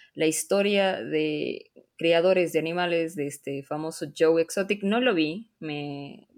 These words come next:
o sea, vi que en Twitter y en muchos lugares les recomendaban y se, y estaban muy impactadas porque había muchas,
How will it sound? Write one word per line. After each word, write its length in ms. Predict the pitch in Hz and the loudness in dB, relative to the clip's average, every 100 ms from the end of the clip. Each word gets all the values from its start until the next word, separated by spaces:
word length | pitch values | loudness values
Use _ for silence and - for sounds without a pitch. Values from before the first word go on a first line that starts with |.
| 135 - | -20 -10
o 100 | 160 | -4
sea, 200 | 185 160 | 0 0
vi 180 | 180 | 0
que 120 | - 175 | -2 -4
en 180 | 135 | -4
Twitter 480 | - 170 170 151 151 | -6 -6 -2 -2 -2
y 60 | 147 | -2
en 120 | 135 | -8
muchos 420 | 143 165 156 135 | -8 -8 -8 -8
lugares 380 | 143 151 170 160 | -4 -2 0 -2
les 160 | 135 131 | -6 -10
recomendaban 640 | 147 143 151 160 165 156 | -8 -8 -6 -2 -2 -2
y 80 | 139 | -6
se, 140 | - - | -8 -8
y 120 | 139 | -8
estaban 320 | 135 165 151 | -4 -4 -2
muy 140 | 147 160 | -4 -4
impactadas 580 | 156 151 - 160 151 | -4 -8 -2 -2 -2
porque 460 | - - - 123 - _ _ - - - | -6 -14 -8 -8 -8 _ _ -20 -20 -4
había 320 | 175 226 214 | -2 0 0
muchas, 800 | 156 175 208 208 208 139 139 - | 0 -2 -2 -2 -2 -2 -2 -6